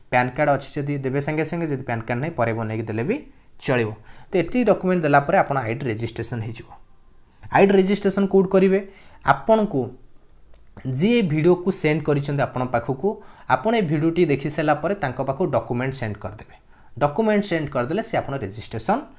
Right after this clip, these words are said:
କମ୍ପ୍ଲିଟ୍ କରିଦେବେ, ଆପଣ ତାଙ୍କ ସହିତ ଏ ପ୍ରୋଜେକ୍ଟକୁ ଷ୍ଟାର୍ଟ କରିପାରିବେ। ଯଦି ଆପଣ ଏ ଭିଡ଼ିଓଟିକୁ ଡାଇରେକ୍ଟ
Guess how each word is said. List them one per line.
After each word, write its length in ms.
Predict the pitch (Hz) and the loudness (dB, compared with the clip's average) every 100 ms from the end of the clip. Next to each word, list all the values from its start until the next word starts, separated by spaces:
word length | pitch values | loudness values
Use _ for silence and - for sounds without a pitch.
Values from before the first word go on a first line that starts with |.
| - - - | -20 -20 -6
କମ୍ପ୍ଲିଟ୍ 360 | 127 120 151 - | -4 -2 -2 -2
କରିଦେବେ, 320 | 156 143 196 | -2 0 0
ଆପଣ 260 | 185 127 120 | 0 -2 -4
ତାଙ୍କ 280 | 110 110 | -4 -4
ସହିତ 240 | 127 131 139 | -4 -4 -6
ଏ 60 | |
ପ୍ରୋଜେକ୍ଟକୁ 560 | 165 107 104 110 - 262 - - | -6 -6 -6 -8 -8 -10 -10 -16
ଷ୍ଟାର୍ଟ 380 | - - 127 - | -8 2 2 2
କରିପାରିବେ। 520 | 101 104 - - - - - - - | -6 -14 -18 -20 -20 -20 -20 -14 -2
ଯଦି 240 | 170 269 | 0 4
ଆପଣ 240 | 240 226 | 4 4
ଏ 60 | 220 | 0
ଭିଡ଼ିଓଟିକୁ 500 | 170 170 175 170 170 | 2 2 2 0 -2
ଡାଇରେକ୍ଟ 480 | 147 117 131 175 | 4 6 6 2